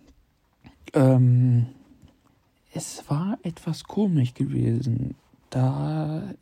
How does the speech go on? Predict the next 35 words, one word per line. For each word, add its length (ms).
ich 340
irgendwie 260
das 160
Gefühl 320
hatte, 340
okay, 880
zu 180
den 240
Terminen, 960
äh, 140
zu 140
dem 140
ersten 340
Termin, 440
die 80
Chemie, 640
die 240
ist 220
irgendwie 300
nicht 280
da. 320
Ich 200
krieg 200
keine 300
Bindung 400
ran, 240
also 160
ich 80
kann 340
mich 180
da 200
nicht 220
mehr 200
groß 440
öffnen. 520